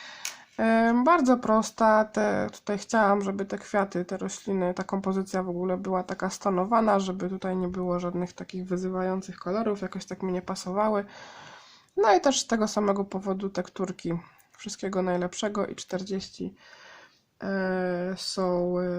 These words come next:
mm, zostawione surowe. To są tekturki z Tekturkowa. E, ja je pokazywałam w swoim filmiku z wygranym Candy. Bardzo fajne tekturki.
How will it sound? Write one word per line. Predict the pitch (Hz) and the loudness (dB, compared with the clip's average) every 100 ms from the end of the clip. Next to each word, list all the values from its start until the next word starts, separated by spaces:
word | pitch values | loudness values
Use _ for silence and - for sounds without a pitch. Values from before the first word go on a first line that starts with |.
| 180 180 - 160 - - _ _ _ _ _ _ | -4 -4 -4 -4 -8 -12 _ _ _ _ _ _
mm, | 196 190 190 190 202 196 | -10 -8 -8 -10 -10 -10
zostawione | 190 - 196 185 185 | -8 -4 0 2 2
surowe. | 185 190 165 175 | 0 0 0 -2
To | 196 | -2
są | 226 208 | 2 2
tekturki | 208 - 208 202 196 | 0 -4 -4 -4 -6
z | - | -4
Tekturkowa. | 190 - 185 - 160 156 - - _ _ _ _ _ _ _ _ - - | -6 -4 -6 -2 0 0 -2 -10 _ _ _ _ _ _ _ _ -12 -6
E, | 180 175 175 180 | -4 -2 -4 -4
ja | 185 | -4
je | 190 | -4
pokazywałam | 196 208 202 196 196 180 - 220 202 | -6 -4 -2 0 0 0 -2 -4 -8
w | 202 - | -10 -12
swoim | - 180 170 | -4 -2 -2
filmiku | 202 185 180 180 | -4 -2 -2 -6
z | 190 | -8
wygranym | 185 175 175 180 | -4 -2 -2 -4
Candy. | - 85 90 - _ _ - - - - - | -6 -6 -8 -12 _ _ -20 -18 -18 -16 -2
Bardzo | 180 185 | -2 -2
fajne | 185 190 185 185 | -4 -2 -2 -4
tekturki. | 190 - - - | -8 -12 -14 -16